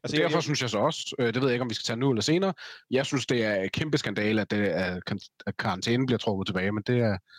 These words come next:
Speaker 2: det ved jeg ikke, om det er nu, vi skal
Speaker 1: Ej,
Speaker 2: tage
Speaker 1: det,
Speaker 2: det.
Speaker 1: det, jeg tænker, vi tager den der del med var og annulleringer, øh, til sidst. Øh,
Speaker 2: Modtaget.
Speaker 1: øh, jeg, jeg, jeg tænker bare, at, øh, f-, filmer fra, var for mig aldrig et tema. Det er slet ikke, det er slet ikke det, det handler om. For mig er det mere om,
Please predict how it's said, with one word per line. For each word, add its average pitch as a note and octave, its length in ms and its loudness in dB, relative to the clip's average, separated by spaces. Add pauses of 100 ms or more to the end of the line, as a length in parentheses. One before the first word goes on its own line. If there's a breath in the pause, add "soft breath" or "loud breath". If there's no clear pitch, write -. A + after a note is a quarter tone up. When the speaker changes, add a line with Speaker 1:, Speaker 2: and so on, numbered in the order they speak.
(160 loud breath)
Speaker 2:
det A#2+ 80 2
ved A2+ 80 6
jeg G#2 60 4
ikke, G2 80 0
om G#2 80 0
det G#2 80 0
er F#2+ 40 2
nu, F#2+ 140 0 (220)
vi - 60 -12
skal - 80 -4
Speaker 1:
Ej, C3 40 -2
Speaker 2:
tage F#3+ 120 2
Speaker 1:
det, F3 80 0
Speaker 2:
det. E3+ 100 0
Speaker 1:
det, E3 60 0
jeg D3+ 120 2
tænker, F#3 140 -2
vi F3 80 -2
tager F3 200 4
den F3 160 -2
der E3 80 0
del F3 260 -2
med D3+ 100 -10
var C#3 300 2
og C#3+ 320 -2
annulleringer, D3 520 -2
øh, C3+ 260 -4
til B2+ 120 -10
sidst. - 320 -6 (320 soft breath)
Øh, B2+ 400 -4
Speaker 2:
Modtaget. A2 280 0 (180)
Speaker 1:
øh, C3+ 220 -6
jeg, C#3+ 180 -6
jeg, D3+ 180 -6
jeg D3+ 100 -6
tænker D3+ 240 -10
bare, B2+ 300 -4
at, - 120 -14
øh, A#2+ 180 -12
f-, - 220 -18
filmer G#3 320 -6
fra, B2 580 -2
var C3+ 100 -6
for C#3 120 -12
mig C#3+ 180 0
aldrig C#3+ 240 -4
et B2 100 -14
tema. D3 300 -6
Det C3+ 60 -10
er B2+ 40 -8
slet - 80 -12
ikke, D#3 140 -10
det D#3 60 -6
er - 20 -6
slet E3 120 -8
ikke D3+ 100 -8
det, D#3+ 80 -6
det - 80 -10
handler E3+ 320 -6
om. B2 120 -10 (300 soft breath)
For - 80 -20
mig C3+ 100 2
er D#3 40 4
det C#3 120 -4
mere C#3+ 280 0
om, B2 220 -4